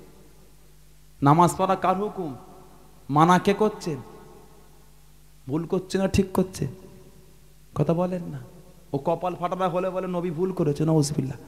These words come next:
ওরা তো নামাজ ছাড়া কিছু বোঝে না। এদিকে সুদকে পুরো ফাঁকা করে ফেলেছে একদম। ঠিক বলছি না ভুল বলেছি গো? এদিকে বউকে পিটে বউ ঘরে পড়ে আছে, এই বচকাম বুচকে খালি ঘুরছে, জীবন, জীবন দিয়ে দিয়েছে একদম।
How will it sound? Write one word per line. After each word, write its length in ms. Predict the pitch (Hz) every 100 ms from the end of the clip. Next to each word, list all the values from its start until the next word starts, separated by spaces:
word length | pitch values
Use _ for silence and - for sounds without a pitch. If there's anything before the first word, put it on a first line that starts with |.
| -
ওরা 80 | 147
তো 100 | 147
নামাজ 380 | 151 165 180 160
ছাড়া 140 | 185
কিছু 260 | 180 185 175
বোঝে 260 | 170 151
না। 100 | 131 123 - - - -
এদিকে 300 | 127 135 175
সুদকে 600 | - - 202 - - 196 185
পুরো 140 | 196 -
ফাঁকা 260 | 165 165
করে 180 | 165 185
ফেলেছে 300 | 180 139 -
একদম। 220 | 123 - - - - - - -
ঠিক 220 | - 147
বলছি 200 | 160 175
না 80 | 190
ভুল 180 | 170 190
বলেছি 260 | 196 170 131
গো? 120 | 120 - - - - - - - - -
এদিকে 300 | 139 170 208
বউকে 460 | 147 151 185 190 214
পিটে 680 | - 190 - 254 208 220 - - - - 123
বউ 200 | 160 226
ঘরে 280 | 165 190 214 196
পড়ে 240 | 208 202
আছে, 280 | 185 185 143 135 - - - - -
এই 60 | 147
বচকাম 380 | 160 165 185 180
বুচকে 260 | 175 202
খালি 240 | 196 185 151
ঘুরছে, 300 | 170 180 156
জীবন, 380 | 143 160 170 156 - - 131
জীবন 300 | 165 185 170
দিয়ে 160 | 196
দিয়েছে 240 | 160 143 101
একদম। 260 | 76 -